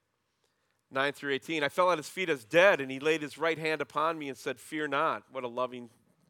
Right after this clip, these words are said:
gesture that is. Wish we had more time to just go into that gesture, his right hand. "I am he that lives and was dead, and behold, I am alive forevermore. And I," Jesus is talking, "and I,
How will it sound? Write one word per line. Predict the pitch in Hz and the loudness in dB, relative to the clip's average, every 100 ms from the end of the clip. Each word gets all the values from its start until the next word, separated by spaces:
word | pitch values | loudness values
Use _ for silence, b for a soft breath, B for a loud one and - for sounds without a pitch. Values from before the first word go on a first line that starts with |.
| 107 | -8
gesture | 135 135 - 107 | -6 -6 -10 -8
that | 104 95 | -6 -6
is. | 95 - b b b | -10 -12 b b b
Wish | 135 - | -12 -6
we | |
had | 120 | -4
more | 117 120 | -4 -8
time | 127 117 | -8 -8
to | 113 | -10
just | 117 143 | -12 -8
go | 135 | -6
into | 123 | 0
that | 127 113 | 0 0
gesture, | 104 131 - - 98 - b b b b - | -4 -4 -6 -12 -14 -16 b b b b -16
his | 120 107 | -14 -4
right | 123 117 | -2 -2
hand. | 123 117 110 B B B | -4 -6 -8 B B B
"I | 170 190 | 6 6
am | 202 202 - | 6 0 -12
he | - 233 220 | -8 -4 -2
that | 202 185 | 0 0
lives | 202 214 180 131 | 2 4 2 -2
and | 185 170 | -8 -4
was | 175 156 | -4 -2
dead, | 175 185 170 | 6 6 6
and | 160 | 0
behold, | 160 147 190 190 165 - | -6 2 2 2 0 0
I | 180 | 2
am | 190 | 4
alive | 185 175 196 226 214 165 | 2 4 4 4 4 2
forevermore. | 180 170 202 196 196 254 277 156 - _ _ _ _ _ _ _ _ | -6 -2 0 0 0 2 2 0 -4 _ _ _ _ _ _ _ _
And | - 147 - | -8 -4 4
I," | 185 170 135 98 85 _ _ _ | 8 8 8 4 -4 _ _ _
Jesus | - 143 131 117 | -12 -12 -12 -16
is | 120 | -10
talking, | - 113 - 87 - | -6 -6 -6 -16 -6
"and | 143 135 165 | -4 -2 6
I, | 170 139 87 | 10 10 6